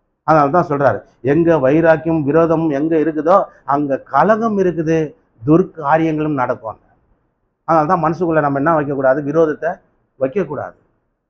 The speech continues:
மோசமான வைராக்கியம் அது, அந்த வைராக்கியத்தை வைக்கக்கூடாது. அது வச்சோம்னா அங்க என்ன இருக்குது, கலகம் இருக்குது, அங்க என்ன இருக்குது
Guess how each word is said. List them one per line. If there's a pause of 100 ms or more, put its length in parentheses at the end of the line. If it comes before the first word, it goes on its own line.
(760)
மோசமான
வைராக்கியம்
அது,
அந்த
வைராக்கியத்தை
வைக்கக்கூடாது. (480)
அது
வச்சோம்னா
அங்க
என்ன
இருக்குது, (220)
கலகம்
இருக்குது,
அங்க
என்ன
இருக்குது